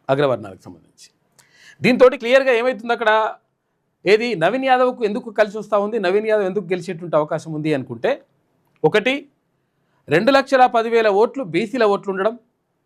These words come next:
ఇది కలిసి వచ్చేటువంటి అంశం. ఎందుకనంటే ఇక్కడ భారతీయ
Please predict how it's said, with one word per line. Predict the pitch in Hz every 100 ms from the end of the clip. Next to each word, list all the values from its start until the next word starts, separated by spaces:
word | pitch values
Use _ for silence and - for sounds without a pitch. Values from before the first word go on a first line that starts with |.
| _ _ _ _ _
ఇది | 190 196
కలిసి | 190 233
వచ్చేటువంటి | 175 185 160
అంశం. | 131 143
ఎందుకనంటే | 214 247 240 269 247 339 _ _ _ -
ఇక్కడ | - 262 240 202 - _ _ _ _ 135
భారతీయ | 165 233 269